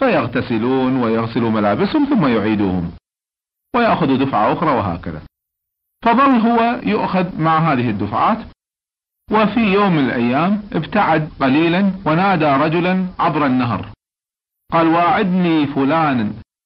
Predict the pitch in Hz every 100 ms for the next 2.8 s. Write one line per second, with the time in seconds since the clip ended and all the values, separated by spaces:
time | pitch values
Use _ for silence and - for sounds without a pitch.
0 | _ _ _ _ _ - 147 156 127 127
1 | 123 127 151 107 - - 143 170 160 139
2 | - 160 147 127 117 104 85 85